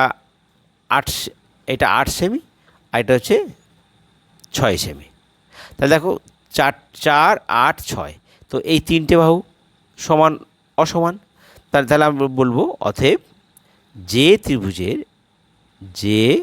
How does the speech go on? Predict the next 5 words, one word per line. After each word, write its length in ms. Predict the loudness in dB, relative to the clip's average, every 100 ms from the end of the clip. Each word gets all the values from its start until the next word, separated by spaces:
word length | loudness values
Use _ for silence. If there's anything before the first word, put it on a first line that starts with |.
| -4 -14 _ _ _ _ _ _ _ -8
ত্রিভুজের 680 | 0 2 2 0 0 -2 -2 -6 _ _ _ _ _ _ _ _ _ _ _ _ 0
তিনটি, 560 | 2 4 0 -4 -4 -2 -4 -8 _ _ _ _ _ _ _ _ _ _ _ _ _
তিনটি 680 | 2 2 2 -4 -2 0 2 2 -2 -8 _ _ _ _ _ _ _ _ _
বাহুর, 600 | -4 2 2 0 -2 -2 -4 -8 _ _ _ _ _ _ _ _ _ _ _ _ _ _ _ _ _ -20 -20 _ -20 _ -10
বাহুর 640 | 0 2 2 2 2 2